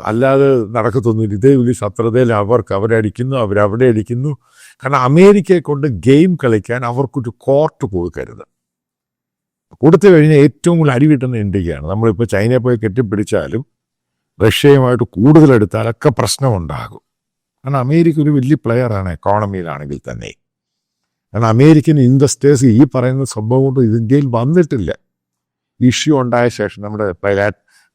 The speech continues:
നമ്മുടെ ഡിപ്ലോമാറ്റിക് റിലേഷൻഷിപ്പ് മോശമായ ശേഷം അത് ഇവിടെ ഇൻവെസ്റ്റ്മെന്റ് ഇന്ത്യയിൽ വന്നാൽ മാത്രമേ ഇന്ത്യക്ക് ഗ്രോത്ത് ഉണ്ടാവത്തുള്ളൂ. ഈ പറയുന്ന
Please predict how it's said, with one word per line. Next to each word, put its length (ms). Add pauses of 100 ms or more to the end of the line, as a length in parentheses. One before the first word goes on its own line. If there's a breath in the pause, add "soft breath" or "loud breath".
നമ്മുടെ 260
ഡിപ്ലോമാറ്റിക് 720
റിലേഷൻഷിപ്പ് 500
മോശമായ 560
ശേഷം 380 (840)
അത് 160
ഇവിടെ 400
ഇൻവെസ്റ്റ്മെന്റ് 760
ഇന്ത്യയിൽ 380
വന്നാൽ 420
മാത്രമേ 500
ഇന്ത്യക്ക് 340
ഗ്രോത്ത് 480
ഉണ്ടാവത്തുള്ളൂ. 720 (1300 soft breath)
ഈ 80
പറയുന്ന 640